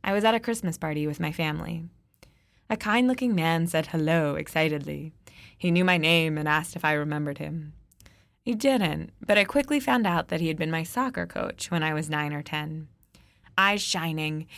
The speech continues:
he started telling me his favorite stories about my feats on the soccer field and explaining that he loved me because how I used to careen fearlessly around the field, throwing myself joyfully into the game. He said it was terrifying and beautiful to watch.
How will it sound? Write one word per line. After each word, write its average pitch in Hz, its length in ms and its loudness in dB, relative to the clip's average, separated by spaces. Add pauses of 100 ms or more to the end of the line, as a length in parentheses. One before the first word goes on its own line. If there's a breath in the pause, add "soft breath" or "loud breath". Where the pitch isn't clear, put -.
(120 loud breath)
he 196 80 -4
started 226 340 4
telling 208 380 2
me 156 120 0
his 147 180 -6
favorite 185 360 4
stories 151 520 0
about 147 180 -2
my 160 140 -2
feats 175 340 -2
on 165 100 0
the 160 80 0
soccer 151 380 2
field 67 400 -6 (480 soft breath)
and 185 100 0
explaining 185 840 0 (320 loud breath)
that 170 140 -4
he 185 120 0
loved 160 480 0
me 147 280 -8
because 160 300 -6
how 160 200 0
I 160 60 2
used 160 240 -4
to 180 60 -6
careen 165 420 -4
fearlessly 156 840 2
around 147 400 0
the 147 80 -6
field, 147 480 -8 (400)
throwing 175 260 4
myself 156 360 -2
joyfully 165 600 0
into 170 200 -6
the 165 80 -2
game. 151 500 -8 (560)
He 214 80 -6
said 233 220 0
it - 40 2
was 240 140 -2
terrifying 170 800 -4
and 170 180 -2
beautiful 170 440 0
to 160 120 -10
watch. 156 640 -10